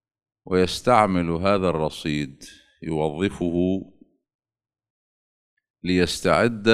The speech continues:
بالنحو الأفضل لشهر رمضان، شهر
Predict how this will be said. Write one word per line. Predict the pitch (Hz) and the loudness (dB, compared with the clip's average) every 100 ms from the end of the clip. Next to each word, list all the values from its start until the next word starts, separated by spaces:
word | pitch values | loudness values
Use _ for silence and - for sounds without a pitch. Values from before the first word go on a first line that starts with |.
| 113 113 113 - - - _ _ _ _ _ - | 6 6 4 0 -8 -20 _ _ _ _ _ -4
بالنحو | 85 82 80 78 78 78 71 85 98 110 98 90 | -2 0 0 -2 -4 -6 -8 -4 -2 -4 -4 -4
الأفضل | 85 110 117 101 107 110 117 104 - _ _ _ _ _ _ _ _ _ _ _ _ 82 | -2 -4 -4 -4 2 2 0 -6 -16 _ _ _ _ _ _ _ _ _ _ _ _ -14
لشهر | 76 98 90 90 90 90 90 - - _ _ _ _ _ _ _ | -4 -2 0 2 4 4 2 -2 -8 _ _ _ _ _ _ _
رمضان، | 80 78 76 76 87 90 92 90 | -6 -4 -4 -2 0 0 0 -2
شهر | 87 87 80 | -4 -6 -6